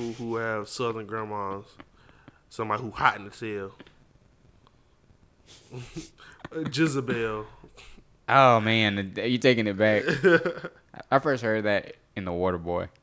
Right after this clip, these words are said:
Speaker 1: What, Jezebel?
Speaker 2: Yeah, 'cause of, uh, Bobby Boucher's
Speaker 1: Mm-hmm.
Speaker 2: girl,
Speaker 1: Bring that
Speaker 2: Vicky Valancourt.
Speaker 1: Don't bring that Vicky Valancourt.
Speaker 2: Don't bring that Jezebel.
Speaker 1: That devil. She
Speaker 2: Yeah.
Speaker 1: the devil, Bobby.
Speaker 2: Okay, so according to Urban Dictionary's top definition,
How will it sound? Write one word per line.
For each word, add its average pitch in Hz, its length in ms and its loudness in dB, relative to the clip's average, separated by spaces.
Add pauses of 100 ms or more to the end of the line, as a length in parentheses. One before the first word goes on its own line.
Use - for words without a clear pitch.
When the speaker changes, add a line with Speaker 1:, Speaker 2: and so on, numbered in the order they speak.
Speaker 1:
What, 120 280 -8
Jezebel? 131 640 -6
Speaker 2:
Yeah, 104 340 2 (200)
'cause 110 220 2
of, 104 140 0
uh, 101 260 2
Bobby 104 280 4
Boucher's 104 680 0
Speaker 1:
Mm-hmm. 403 260 -6
Speaker 2:
girl, 110 320 6
Speaker 1:
Bring 110 120 -6
that - 80 -12
Speaker 2:
Vicky 117 260 0
Valancourt. 117 640 -2 (480)
Speaker 1:
Don't 196 300 -16
bring 240 200 -8
that 214 260 -8
Vicky 240 280 -8
Valancourt. 233 440 -8
Speaker 2:
Don't 226 240 2
bring 190 220 -2
that 180 360 -2
Jezebel. 170 520 2
Speaker 1:
That 180 340 -2
devil. 214 560 0 (160)
She 110 180 -2
Speaker 2:
Yeah. 98 120 -2
Speaker 1:
the 143 60 -4
devil, 165 480 -4
Bobby. 175 400 -4
Speaker 2:
Okay, 104 340 2
so 123 200 2
according 233 400 4
to 143 140 6 (140)
Urban 127 320 4
Dictionary's 104 560 -4
top - 300 -8
definition, 95 680 -8